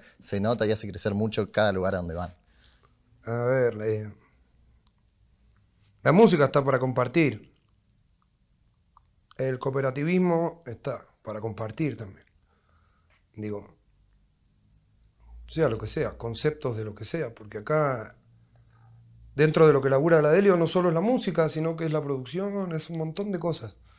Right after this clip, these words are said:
Speaker 2: en las cuales se puede dar una mano. ¿Entendés? Eh, la cooperativa, creo que el, el, el fundamento de la cooperativa es como, "Loco, no tenés data, tomá.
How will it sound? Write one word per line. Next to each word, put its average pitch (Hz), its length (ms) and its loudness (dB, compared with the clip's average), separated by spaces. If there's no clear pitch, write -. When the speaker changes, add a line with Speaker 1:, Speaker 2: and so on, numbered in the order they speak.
Speaker 2:
en 139 100 0
las 139 100 4
cuales 190 220 8
se 156 80 0
puede 175 200 10
dar 180 140 10
una 139 140 4
mano. 139 280 6
¿Entendés? 127 560 -2
Eh, 107 340 0
la 107 160 -4
cooperativa, 143 600 0
creo 180 160 0
que 165 100 -2
el, 151 240 -2
el, 147 360 -8
el 151 180 -10
fundamento 185 580 2
de 175 60 6
la 160 80 6
cooperativa 160 500 2
es 175 60 2
como, 143 260 -2
"Loco, 160 260 -2
no 165 120 -2
tenés 170 240 -2
data, 170 280 0
tomá. 160 280 -2